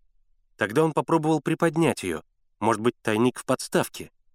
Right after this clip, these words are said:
Но птица оказалась наглухо приделанной к подставке. Раздался звонок. Музей закрывался. Миша лихорадочно дергал птицу,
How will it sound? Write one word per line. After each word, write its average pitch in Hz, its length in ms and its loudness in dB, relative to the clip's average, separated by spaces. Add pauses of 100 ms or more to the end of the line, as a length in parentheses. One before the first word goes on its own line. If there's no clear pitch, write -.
(360)
Но 113 140 2
птица - 460 -6
оказалась 127 540 -2
наглухо 127 520 0
приделанной 104 600 -2
к - 100 -20
подставке. - 600 -8 (840)
Раздался 107 640 0
звонок. 117 580 0 (540)
Музей 98 560 -2 (120)
закрывался. 98 840 -4 (840)
Миша 156 320 2
лихорадочно 135 640 0
дергал 127 360 0
птицу, - 560 -6